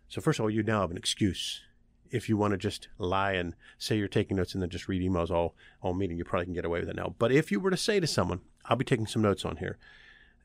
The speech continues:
every time you're at that phone thumbing away, there's no thought of disrespect or thought that you are putting someone else above the people at the meeting.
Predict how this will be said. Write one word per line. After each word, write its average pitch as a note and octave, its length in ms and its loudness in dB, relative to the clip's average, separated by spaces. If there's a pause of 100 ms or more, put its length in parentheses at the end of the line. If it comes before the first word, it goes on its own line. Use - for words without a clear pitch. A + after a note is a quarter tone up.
(140)
every C3+ 260 6
time B2 240 4
you're F3 160 8
at E3 100 2
that G2+ 160 2
phone F#2+ 420 0 (140)
thumbing G2+ 600 2
away, G#2 580 4 (580)
there's G#2+ 360 2
no G2 320 2 (100)
thought F#2+ 320 0
of E2+ 120 -6
disrespect - 760 -2
or F2+ 80 0
thought G2 260 -2
that G2 180 -4
you F#2+ 200 -2 (420)
are E2+ 320 2
putting G#2 380 0
someone F#2 320 -4
else G2+ 320 0
above F#2+ 400 2
the G2+ 80 -6
people - 260 -2
at E2+ 60 -4
the F#2+ 80 -10
meeting. A2 280 2